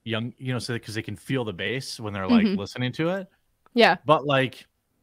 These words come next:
Speaker 1: uh, you know, I, I think maybe, here, Jonathan Young says, "I've got fifty to seventy-five decibel hearing loss. That's no joke. But jump scares don't get me.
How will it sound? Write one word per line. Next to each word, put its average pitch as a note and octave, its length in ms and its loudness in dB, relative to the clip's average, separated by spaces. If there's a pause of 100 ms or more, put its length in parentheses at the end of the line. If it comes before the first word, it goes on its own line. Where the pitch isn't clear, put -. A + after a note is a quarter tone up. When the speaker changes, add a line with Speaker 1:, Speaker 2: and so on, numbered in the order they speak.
(100)
Speaker 1:
uh, G#2 720 -2 (1080)
you D#3+ 120 4
know, C3+ 120 2
I, C3+ 240 0
I C#3 120 2
think E3 320 -2
maybe, C3 640 -2 (140)
here, G#2 280 0
Jonathan A2+ 400 -4
Young G#2 180 -2
says, G2 180 -8
"I've G2+ 140 -8
got A2 200 -2 (240)
fifty D3+ 360 -2
to D#3 80 -2
seventy-five B2+ 460 0
decibel G2+ 460 -6
hearing A2+ 300 -2
loss. D#2+ 280 -8
That's F#2+ 200 -10
no G2+ 100 -6
joke. E2 360 -8 (560)
But A#2 100 2
jump C3 240 2
scares B2 280 0
don't G#2+ 240 0
get F#2+ 200 -2
me. F2 200 -12